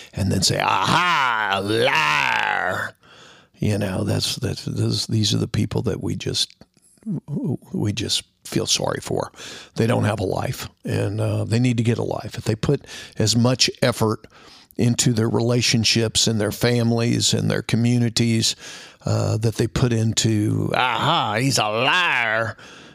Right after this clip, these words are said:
uh, I think that the world would be a better place. And I'm not talking about one individual case. I'm talking about a lot of different cases. So you're gonna have to excuse me. Every once in a while, you hear me do this.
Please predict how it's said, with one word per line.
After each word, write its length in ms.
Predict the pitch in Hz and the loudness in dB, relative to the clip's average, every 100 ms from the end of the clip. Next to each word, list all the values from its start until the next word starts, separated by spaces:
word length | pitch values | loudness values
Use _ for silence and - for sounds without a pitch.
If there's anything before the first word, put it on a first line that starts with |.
| _ | _
uh, 640 | 104 107 110 110 107 107 110 - | 0 2 2 2 0 0 -2 0
I 140 | 107 | -2
think 340 | - 117 104 | 0 0 0
that 220 | - 107 - | -2 -4 -4
the 160 | 117 117 | -2 0
world 320 | 120 117 117 | 2 2 0
would 160 | 117 | 0
be 140 | 110 58 | 0 0
a 60 | |
better 280 | - 57 - | 0 0 0
place. 560 | - - 50 120 - - | -2 -2 0 -2 -2 0
And 140 | 101 | 0
I'm 100 | 110 | 0
not 180 | 123 127 | 0 0
talking 380 | - 120 127 123 | 0 0 0 0
about 260 | 110 110 | 0 -2
one 240 | - 123 127 | 0 0 2
individual 600 | 117 110 113 139 160 - | 0 0 -2 -2 -2 -2
case. 400 | - - - - - - - - - - | -2 -2 -2 -4 -6 -12 -12 -14 -6 0
I'm 160 | 120 | 0
talking 400 | - 113 - 120 | 2 2 2 0
about 220 | 110 110 | 0 0
a 40 | 104 | 0
lot 220 | 104 104 | 0 0
of 100 | 107 | 0
different 340 | 131 120 104 | 0 0 -2
cases. 480 | - 107 - - - - - - - - | 0 0 0 -2 -4 -6 -14 -14 -14 -14
So 460 | - - - - 208 - | -4 -2 -2 -4 -8 -4
you're 340 | - 120 131 | 0 2 2
gonna 180 | 135 147 | 4 2
have 180 | 131 - | 2 2
to 80 | 131 | 0
excuse 420 | - - 135 117 | 0 2 2 2
me. 120 | 127 | 0
Every 180 | - 147 | 0 2
once 260 | 151 143 - | 2 2 2
in 60 | |
a 20 | 127 | 2
while, 160 | 120 | 2
you 120 | 120 | 0
hear 180 | 104 135 | 2 2
me 120 | 117 | 2
do 160 | 113 120 | 2 0
this. 480 | 113 127 - - | 2 0 0 0